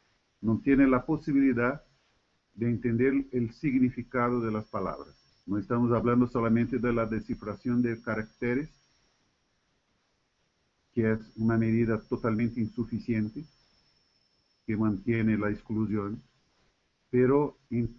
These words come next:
ah, estamos hablando de una lectura que sea justamente a,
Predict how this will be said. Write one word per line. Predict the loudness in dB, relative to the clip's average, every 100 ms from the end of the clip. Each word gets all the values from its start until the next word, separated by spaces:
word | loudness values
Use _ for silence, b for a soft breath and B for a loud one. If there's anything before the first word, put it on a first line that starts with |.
| -8
ah, | -6 -4 -4 -4 -6 -10 _ _
estamos | -8 -2 0 0
hablando | 0 2 0 0 -4 -10 _ _
de | 0
una | 4 4
lectura | 4 0 -2 -2 -2 -4 -12 _ _ _ _ _
que | -4
sea | -2 0 2 2 -2 _ _ _ _ _
justamente | -2 -2 0 0 0 -2 -6 -14 _ _ _ _ _ _ _ _
a, | -4 -2 0 -2